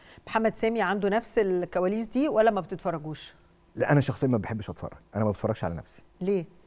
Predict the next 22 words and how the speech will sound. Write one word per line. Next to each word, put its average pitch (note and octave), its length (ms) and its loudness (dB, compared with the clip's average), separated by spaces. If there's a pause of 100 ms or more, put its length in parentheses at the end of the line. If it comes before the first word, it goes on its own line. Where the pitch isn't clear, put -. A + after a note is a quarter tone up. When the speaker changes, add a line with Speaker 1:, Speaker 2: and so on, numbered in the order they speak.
(220)
Speaker 2:
ما G#2 680 2
بطلع G#2 400 2
عيوب G#2 160 0
كتير. - 400 -12 (880)
ما G#2+ 120 0
Speaker 1:
و-، - 20 2
Speaker 2:
بحبش D#3 320 2
أتفرج F#2 260 -4
على C2+ 140 -12
نفسي. - 240 -18
Speaker 1:
ما F3+ 60 -4
بتحبش A#3 300 -6
تتفرج A3 360 2
وقت A3+ 200 2
التصوير. F3+ 580 -4 (180)
Speaker 2:
وحتى A#2+ 380 6
Speaker 1:
دلوقتي B3 200 8
Speaker 2:
وقت E3+ 100 10
Speaker 1:
بتت-، - 80 0
Speaker 2:
العرض. G#2+ 260 0 (200)
Speaker 1:
وقت G#3+ 260 -8
العرض. F#3 320 -4